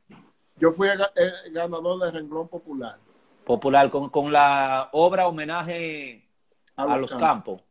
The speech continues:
Speaker 1: Así mismo.
Speaker 2: Sí. Eh, bien, bien, Lupe. Mire,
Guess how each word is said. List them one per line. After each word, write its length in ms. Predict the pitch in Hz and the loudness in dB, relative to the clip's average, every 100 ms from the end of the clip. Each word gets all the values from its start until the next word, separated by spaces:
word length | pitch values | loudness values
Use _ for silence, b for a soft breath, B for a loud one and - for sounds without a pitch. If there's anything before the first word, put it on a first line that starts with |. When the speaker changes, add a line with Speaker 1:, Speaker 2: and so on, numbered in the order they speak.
| _ _ _ - | _ _ _ -16
Speaker 1:
Así 260 | 113 - | -12 -4
mismo. 300 | 139 135 127 | 0 0 0
Speaker 2:
Sí. 280 | 113 101 92 87 - _ _ _ _ _ _ _ _ _ - | -2 -4 -8 -16 -20 _ _ _ _ _ _ _ _ _ -4
Eh, 220 | 110 139 135 | 4 4 6
bien, 460 | 123 123 139 156 | 6 6 4 0
bien, 260 | 131 143 156 | 2 2 4
Lupe. 220 | 170 170 | 2 2
Mire, 240 | 170 202 | 4 4